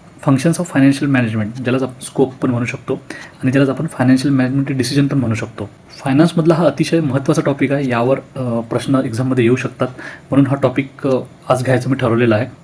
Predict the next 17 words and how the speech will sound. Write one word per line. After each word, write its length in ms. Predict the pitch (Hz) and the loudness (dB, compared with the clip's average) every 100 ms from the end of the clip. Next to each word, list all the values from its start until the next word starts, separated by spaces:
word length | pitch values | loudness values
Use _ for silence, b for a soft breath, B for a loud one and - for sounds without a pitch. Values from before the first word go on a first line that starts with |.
| - | -6
महाट्रान्सकोच्या 600 | 139 156 160 156 170 180 - 151 | 0 2 2 2 0 0 -4 -2
एक्झाममध्ये 440 | 123 160 139 139 | 0 0 0 0
फक्त 260 | - - 139 | -4 0 0
अकाउंटिंगवरच 680 | - 156 147 156 156 160 - | 2 0 2 2 2 0 -2
क्वेश्चन 260 | 139 - 147 | -4 -2 -2
नसणार, 300 | 139 135 127 | -2 -4 -4
तर 60 | 147 | -6
त्याचबरोबर, 540 | - 131 127 131 143 - B B B B B 120 | -2 -4 0 0 -2 -4 B B B B B -6
अ, 40 | |
ऑडिट 480 | 113 113 127 135 - - | -4 0 2 2 0 -6
आहे, 220 | 123 120 | -4 -6
फायनान्शियल 560 | 123 - 127 127 127 123 | -8 -8 -2 0 0 0
मॅनेजमेंट, 540 | 123 120 120 120 123 | 2 2 0 0 0
डायरेक्ट 280 | 117 120 117 120 | 0 -2 -2 -4
टॅक्स, 220 | 113 - | -4 -4
इनडायरेक्ट 460 | 143 131 127 123 - | -2 -2 -2 -4 -4
टॅक्सेशन 420 | 117 - 107 | -4 -4 -6